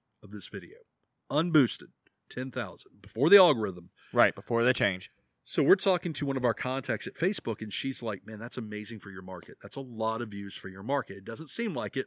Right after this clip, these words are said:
Speaker 1: but it's a lot of views." Well, then the algorithm changes, and so now when I did the Leading B R episodes, if I got fifteen to two thousand, which is tough, I was happy, and then I had to make a decision on, do I wanna boost it or not?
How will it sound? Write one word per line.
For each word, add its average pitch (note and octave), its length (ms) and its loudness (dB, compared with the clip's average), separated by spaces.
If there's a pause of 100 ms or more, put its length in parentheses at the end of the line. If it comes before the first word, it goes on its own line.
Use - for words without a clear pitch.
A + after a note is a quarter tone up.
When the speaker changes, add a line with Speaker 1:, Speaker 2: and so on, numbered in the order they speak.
Speaker 1:
but A2 100 -10
it's - 140 -10
a A#2+ 60 -8
lot G2 260 -6
of G#2 80 -6
views." C3+ 340 -6 (640)
Well, C#3+ 380 4
then D#3 160 -2
the C#3 100 -2
algorithm C#3 500 0
changes, F#2+ 640 -10 (160)
and A#2+ 320 -8
so A#2 180 -2
now C3 600 0 (400)
when A#2 140 -8
I - 20 -6
did A#2+ 160 -6
the A2+ 60 -8
Leading A2+ 280 -4
B G#2+ 160 -2
R D#3 200 4
episodes, A2 720 -2
if C#3 100 -12
I C3+ 80 -4
got B2+ 180 -4
fifteen C#3 380 -8
to A2 80 -6
two A3 300 -2
thousand, G2+ 640 -6 (760)
which G3+ 180 -2
is - 160 0
tough, - 560 4 (880)
I D3+ 80 0
was D3+ 200 2
happy, D#3+ 500 6
and C#3+ 120 -4
then F#3+ 120 2
I F3+ 60 4
had F3+ 100 0
to E3 80 -6
make D3 140 -2
a C3+ 40 -14
decision C3 340 -4
on, A#2+ 140 -4
do A2+ 180 -2
I A2 40 -2
wanna G#2+ 160 -6
boost D3+ 280 4
it G2 60 -12
or - 100 -16
not? - 160 -20